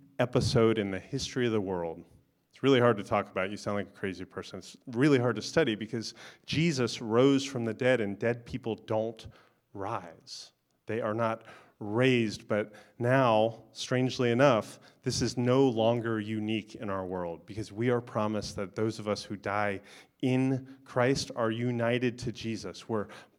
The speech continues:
bolted on to Jesus so that we also rise with him. No longer slaves to sin and death,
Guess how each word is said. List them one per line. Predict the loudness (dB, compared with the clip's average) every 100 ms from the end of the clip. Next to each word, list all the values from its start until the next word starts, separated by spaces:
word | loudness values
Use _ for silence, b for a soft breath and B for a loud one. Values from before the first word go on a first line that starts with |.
| 4
bolted | 6 6 4 2 2 0 B B -2
on | 2 2 2 -2
to | -4
Jesus | -4 -4 -2 -4 -8
so | -8 -8 -6 0
that | 2
we | 4 2
also | 0 -4 -6 0 0 0 -6 B B
rise | -4 0 0 0 -2
with | -4 -4
him. | -10 -12 _ _ _ _ _ _ _ _ _ _ -4
No | 2 4
longer | 6 4
slaves | 0 0 0 0
to | -6
sin | -8 -6
and | -6
death, | -6 -8 -10